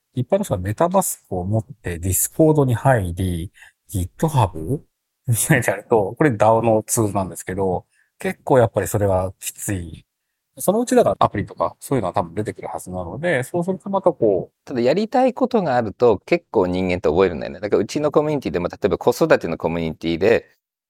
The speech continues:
Speaker 2: お母さんたちとかセラピストたちが今一生懸命やって、みんなにい-、一生懸命ディスコードとかディーワークとかトークンとか騙す教えてるし、で、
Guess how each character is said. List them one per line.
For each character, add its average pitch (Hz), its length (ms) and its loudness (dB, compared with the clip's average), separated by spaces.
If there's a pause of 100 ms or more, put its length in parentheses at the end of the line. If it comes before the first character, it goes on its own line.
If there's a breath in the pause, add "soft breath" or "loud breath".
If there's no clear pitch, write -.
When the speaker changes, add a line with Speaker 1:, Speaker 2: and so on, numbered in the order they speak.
(420)
Speaker 2:
お 95 100 -4
母 107 180 4
さ 90 100 -2
ん 80 60 -6
た - 80 -4
ち - 80 -10
と - 80 -4
か 73 80 -4
セ 95 120 4
ラ 92 120 4
ピ 95 120 -2
ス - 60 -8
ト 78 100 -2
た - 100 -6
ち 71 140 -12
が 85 160 0
今 82 140 0
一 80 80 -4
生 - 140 -2
懸 147 180 2
命 80 60 -2
や 67 80 -2
っ - 60 -10
て、 90 320 2 (260 loud breath)
み 104 80 2
ん 117 80 4
な 123 100 6
に 87 300 -2
い-、 - 80 -
一 - 100 -8
生 110 80 2
懸 113 140 2
命 92 80 2
デ 87 100 -4
ィ - 20 -4
ス - 40 -8 (160)
コ - 60 -20
ー - 40 -12
ド 82 60 -4
と - 100 -12
か 80 100 -2
デ 85 140 -4
ィ 87 60 -2
ー 90 60 0
ワ 92 140 6
ー 82 60 2
ク - 80 -20
と 80 120 -4
か 78 200 2 (240 loud breath)
ト 101 200 4
ー - 40 -6
ク 95 100 0
ン 85 60 -2
と 78 80 -2
か 85 340 4 (360)
騙 104 140 2
す - 140 -12
教 85 260 0
え 90 60 0
て 101 120 0
る 87 100 -2
し、 98 300 -4 (360 loud breath)
で、 - 180 -2